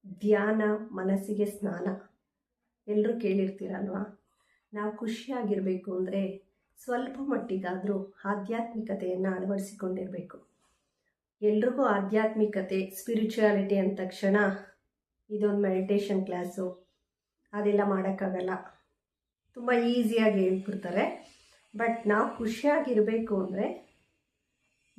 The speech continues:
ಮಿನಿಮಮ್ ಅಂದ್ರೂ ಫೈವ್ ಮಿನಿಟ್ಸ್. Actually ನಮ್ಗಳಿಗೆ ಒಂದೇ ಕಡೆ ಕೂರೋದು ಇಷ್ಟ ಆಗಲ್ಲ, ಏನಾದರೂ ಮಾಡ್ತಾ ಇರಬೇಕು, ಏನಾದರೂ ಮಾಡ್ತಾ ಇರಬೇಕು.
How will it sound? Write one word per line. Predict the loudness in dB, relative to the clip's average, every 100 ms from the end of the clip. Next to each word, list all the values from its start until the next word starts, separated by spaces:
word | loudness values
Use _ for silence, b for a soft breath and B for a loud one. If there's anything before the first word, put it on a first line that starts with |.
| 0
ಮಿನಿಮಮ್ | 4 4 4 2 4
ಅಂದ್ರೂ | 4 2 2 0 -2 -10 _
ಫೈವ್ | -2 2 6 6
ಮಿನಿಟ್ಸ್. | 6 4 0 -8 -18 -20 _ _ _ _ _ _ _ _ _ _ -6
Actually | -6 -4 -2 4 4 2 -4 B B B B _ _ _ _ _ _ -4
ನಮ್ಗಳಿಗೆ | -2 0 2 4 4 4 2 -6 -20 _
ಒಂದೇ | 0 2 4 2 2
ಕಡೆ | 2 0
ಕೂರೋದು | 0 4 6 6 2
ಇಷ್ಟ | 0 0 0
ಆಗಲ್ಲ, | 0 -2 -6 -10 _ _ _ -20 _ _ _ _ _ -2
ಏನಾದರೂ | 4 6 6 4
ಮಾಡ್ತಾ | 4 4 4 2
ಇರಬೇಕು, | 2 2 2 4
ಏನಾದರೂ | 4 4 2 0
ಮಾಡ್ತಾ | 0 -2 -6
ಇರಬೇಕು. | -8 -8 -10 -12